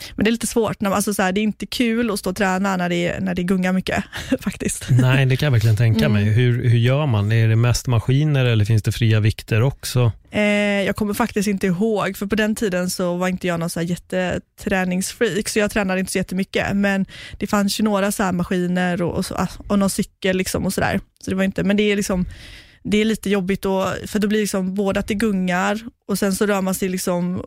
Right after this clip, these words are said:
Speaker 1: konstigt för att man är i någon form av liksom maskin, eller så ska man försöka hålla sig, hålla, ja, stå still. Men jag vet att jag fortfarande till den här dagen, alltid när jag använder, eh, hantlar,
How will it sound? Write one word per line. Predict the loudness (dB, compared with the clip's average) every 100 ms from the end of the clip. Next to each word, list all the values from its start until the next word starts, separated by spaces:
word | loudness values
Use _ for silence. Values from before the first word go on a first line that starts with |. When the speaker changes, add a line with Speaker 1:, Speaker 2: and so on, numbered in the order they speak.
| -6
Speaker 1:
konstigt | -2 0 0 -2
för |
att | 0
man | 0
är | 2
i |
någon | 0 0
form | -2
av | -2 -2
liksom | -2 -2 -2 -2 -2
maskin, | 0 2 2
eller | 2 0
så | -2
ska | -2
man | -2
försöka | -2 -4 -2
hålla | 0 -2
sig, | -2 -4 -6 -16 -20 -8
hålla, | 0 2
ja, | 2 0 -4 _ -16
stå | -6 -2
still. | 0 2 2 0 -4 -14 -20 -18 -2
Men | 0
jag | 2
vet | 0
att | -2
jag | -4
fortfarande | -4 -4 -4 -2 0 0 -2 -4
till | -4
den | -2 -2
här | 0
dagen, | 0 -2 0 -2 -2
alltid | -4 -2
när | 0
jag | 0 -2 -4
använder, | -4 -2 0 0 -2 -2 -2
eh, | 0
hantlar, | 0 0 0 0